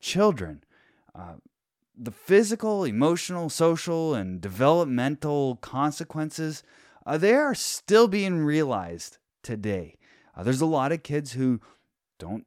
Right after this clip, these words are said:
really talk yet anymore because children learn to talk from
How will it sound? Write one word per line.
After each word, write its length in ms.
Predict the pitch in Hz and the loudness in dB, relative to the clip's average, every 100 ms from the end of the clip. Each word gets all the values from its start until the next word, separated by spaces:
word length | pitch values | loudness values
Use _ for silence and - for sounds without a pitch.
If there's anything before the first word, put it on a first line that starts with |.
| _ | _
really 360 | 131 135 151 165 | -2 0 2 0
talk 540 | - - 208 277 - | -4 -8 -6 -6 -6
yet 180 | 127 107 | -6 -4
anymore 380 | 107 107 98 92 | -4 -4 -4 -4
because 420 | 127 156 147 - | -2 0 0 -2
children 720 | - 147 175 202 202 220 170 | -10 0 2 2 0 0 0
learn 360 | 135 143 165 175 | 2 2 2 -4
to 140 | 127 | -10
talk 580 | - - 226 196 156 - _ _ _ _ _ | -14 -8 -4 -2 -4 -8 _ _ _ _ _
from 680 | - 170 160 156 156 147 | -4 2 4 4 0 -6